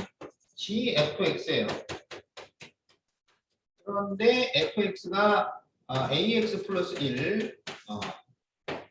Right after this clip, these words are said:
그러면 에이엑스 플러스 일을 여기 X 자리에다가 넣으란 얘기야. 그럼 마이너스 가로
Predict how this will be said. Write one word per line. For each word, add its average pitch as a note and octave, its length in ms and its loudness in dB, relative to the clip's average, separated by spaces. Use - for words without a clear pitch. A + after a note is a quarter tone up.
그러면 G#3 480 4
에이엑스 A3+ 520 -2
플러스 G#3 260 -2
일을 G3 460 0
여기 E3+ 260 -4
X - 240 -6
자리에다가 D#3+ 400 0
넣으란 C3+ 380 2
얘기야. C3 520 2
그럼 D3 180 2
마이너스 F#3 580 4
가로 G3 680 6